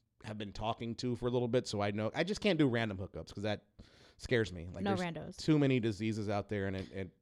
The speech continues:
Speaker 1: bothers the hell out of me. I just can't, I can't, I can't get out of my head with it, you know?
Speaker 2: Yeah.
Speaker 1: Um, but I've done stuff where I've gone to places and then, you know, I've hooked up with a girl and, and,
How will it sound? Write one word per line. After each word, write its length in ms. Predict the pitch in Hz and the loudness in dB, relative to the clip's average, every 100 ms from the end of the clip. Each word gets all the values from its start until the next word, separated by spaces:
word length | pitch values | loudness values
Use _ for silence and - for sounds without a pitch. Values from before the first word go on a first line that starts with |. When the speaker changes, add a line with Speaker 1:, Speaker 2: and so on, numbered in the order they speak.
| _ 107 _ - | _ -20 _ -2
Speaker 1:
bothers 300 | 104 98 87 | -2 -2 -6
the 80 | 95 | -8
hell 100 | 90 | -8
out 80 | |
of 40 | 85 | -8
me. 60 | |
I 40 | 90 | -10
just 140 | 90 | -10
can't, 140 | - 87 | -10 -8
I 60 | |
can't, 180 | 98 123 | -4 -2
I 100 | 123 | -2
can't 160 | 131 135 | 0 2
get 100 | 120 | 2
out 80 | 107 | 0
of 80 | |
my 80 | 95 | -2
head 160 | 98 - | -8 -8
with 120 | - | -10
it, 100 | - - | -14 -12
you 100 | 95 | -8
know? 100 | 104 | -2
Speaker 2:
Yeah. 120 | 104 - - - - - - 131 127 113 | -2 -4 -16 -20 -20 -20 -2 2 2 2
Speaker 1:
Um, 240 | 98 92 92 - _ _ _ _ - _ | 0 -6 -10 -16 _ _ _ _ -20 _
but 160 | 117 139 | -2 4
I've 180 | 139 131 | 4 4
done 480 | 151 147 139 123 117 | 4 4 4 0 -2
stuff 340 | - 127 117 113 | -6 0 0 2
where 80 | |
I've 220 | 113 110 92 - - | 4 4 0 -14 -4
gone 260 | 117 107 101 | 0 0 -2
to 60 | |
places 460 | - 101 98 98 95 | -2 -2 -2 -4 -6
and 100 | 92 | -6
then, 180 | 90 - | -8 -8
you 100 | 98 | -6
know, 80 | 92 | -6
I've 180 | 90 - | -8 -8
hooked 220 | 95 101 | -8 -6
up 120 | 92 | -6
with 120 | 87 | -8
a 40 | 90 | -6
girl 380 | 87 87 85 | -6 -4 -6
and, 220 | 85 82 87 | -8 -10 -12
and, 440 | 87 85 82 85 | -12 -12 -12 -16